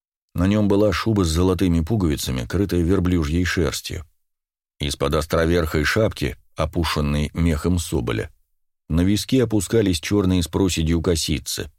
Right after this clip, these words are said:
На гутулах с круто загнутыми носками поблескивало золотое шитье. Посопев, поворчав, полководец кивнул Бурундаю. Тот склонился в коротком поклоне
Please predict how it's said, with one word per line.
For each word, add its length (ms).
На 140
гутулах 560
с 80
круто 320
загнутыми 580
носками 540
поблескивало 880
золотое 560
шитье. 560
Посопев, 640
поворчав, 760
полководец 680
кивнул 440
Бурундаю. 680
Тот 200
склонился 600
в 60
коротком 480
поклоне 600